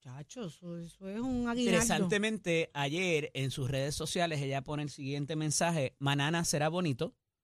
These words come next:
Speaker 1: Mira,
Speaker 2: Falta
Speaker 1: eh,
Speaker 2: poco.
Speaker 1: ella hizo un story.
Speaker 2: Eh, a esos efectos, me parece
Speaker 1: Desde
Speaker 2: que
Speaker 1: Washington.
Speaker 2: esto, eh, evi-, evidentemente es una estrategia, eh, y mantener un poco vivo esa línea de si voy, no voy.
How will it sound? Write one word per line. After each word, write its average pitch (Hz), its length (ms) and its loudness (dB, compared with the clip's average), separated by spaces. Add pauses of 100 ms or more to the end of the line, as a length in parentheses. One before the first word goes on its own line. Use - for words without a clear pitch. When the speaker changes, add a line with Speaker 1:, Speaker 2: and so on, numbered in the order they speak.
(640)
Speaker 1:
Mira, 214 260 -2
Speaker 2:
Falta - 300 2
Speaker 1:
eh, 214 60 6
Speaker 2:
poco. 127 280 2
Speaker 1:
ella 226 180 0
hizo 262 360 -2
un 269 400 -6
story. 269 480 -2
Speaker 2:
Eh, 139 640 0 (200)
a 143 140 0
esos 202 240 2
efectos, 202 640 0 (460)
me 147 200 2
parece 147 380 2
Speaker 1:
Desde 170 100 2
Speaker 2:
que 180 60 2
Speaker 1:
Washington. 170 260 2
Speaker 2:
esto, 180 460 -2
eh, 156 260 0
evi-, 135 380 -2
evidentemente 139 680 0
es 170 60 0
una 170 100 -2
estrategia, 156 720 -2 (480)
eh, 147 600 4
y 160 240 2
mantener 160 880 0
un 180 160 2
poco 185 400 0
vivo 147 600 2
esa 147 440 2
línea 160 500 0
de 135 220 0
si 135 160 -2
voy, 170 380 2
no 151 220 0
voy. 151 440 2